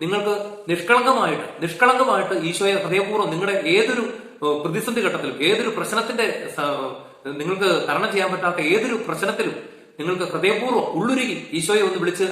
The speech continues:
അപേക്ഷിക്കാൻ, നിങ്ങൾ ഏത് മതത്തിൽപ്പെട്ട ആ വ്യക്തിയായാലും നിങ്ങൾക്കൊന്ന് ഉള്ളുരുകി ഒന്ന് ഹൃദയപൂർവ്വം ഒന്ന് ഈശോയെ വിളിച്ച് അപേക്ഷിക്കാൻ സാധിച്ചാൽ, ആത്മാവിലൊന്ന് വിളിക്കാൻ സാധിച്ചാൽ, ഈശോ നിങ്ങളുടെ ജീവിതത്തിൽ തക്ക സമയത്ത് ഇടപെടുമെന്ന് ഞാൻ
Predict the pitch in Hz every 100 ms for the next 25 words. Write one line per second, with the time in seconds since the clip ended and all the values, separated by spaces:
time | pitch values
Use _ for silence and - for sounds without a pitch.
0 | - - - - 147 180 196 175 165 165
1 | 170 277 311 233 220 214 190 170 160 -
2 | - 135 147 139 143 143 156 123 110 95
3 | - - - _ _ _ _ - 160 190
4 | 180 160 160 214 196 170 - 170 160 156
5 | 208 226 214 165 151 180 165 160 165 143
6 | - - - 135 165 180 170 147 139 139
7 | 135 - 143 - 220 208 175 151 156 185
8 | - 127 127 120 - - - - 165 196
9 | 185 - - - 165 208 156 190 196 202
10 | 208 202 - 190 - 254 202 190 214 220
11 | 220 165 175 180 185 175 165